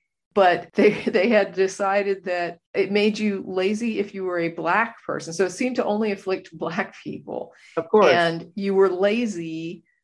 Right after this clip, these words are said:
Speaker 1: if you were enslaved, but it was worse if you were free and Black, then you
Speaker 2: Yes.
Speaker 1: really seemed to not be working as hard, which
Speaker 2: Right.
Speaker 1: meant there had to be something wrong with you if you weren't working as hard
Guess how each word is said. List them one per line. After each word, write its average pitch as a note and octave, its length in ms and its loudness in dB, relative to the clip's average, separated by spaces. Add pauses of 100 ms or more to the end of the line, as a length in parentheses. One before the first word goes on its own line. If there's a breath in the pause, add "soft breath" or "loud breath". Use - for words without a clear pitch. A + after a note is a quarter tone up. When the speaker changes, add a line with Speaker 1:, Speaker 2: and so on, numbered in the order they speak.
Speaker 1:
if F#3+ 240 -2
you F#3 140 -8
were E3+ 180 0
enslaved, E3+ 680 -4
but F#3 300 0
it G#3 240 0
was G3+ 240 -2
worse F#3 800 0
if F#3+ 240 2
you F#3 200 -14
were E3 260 -4
free D4 500 -4
and D3+ 200 -6
Black, C3+ 520 -4
then G3+ 220 -2
you D#3 160 -6
Speaker 2:
Yes. D3+ 240 -2
Speaker 1:
really B3+ 360 2
seemed D3 440 -8
to E3 100 -12
not D3+ 440 -4
be D3+ 180 -6
working C#3+ 520 -8
as - 140 -12
hard, - 640 -4 (220 loud breath)
which E3+ 220 -4
Speaker 2:
Right. C3 260 -2 (120)
Speaker 1:
meant E3 200 -16
there D#3+ 180 -4
had F3+ 280 -2
to D#3+ 80 -10
be D3+ 120 -10
something F3+ 520 -8
wrong E3 320 0
with E3 160 -8
you D#3 100 -4
if D#3+ 100 -8
you E3+ 120 -4
weren't E3+ 280 -6
working G3 580 -4
as D#3 120 -14
hard E3 420 -6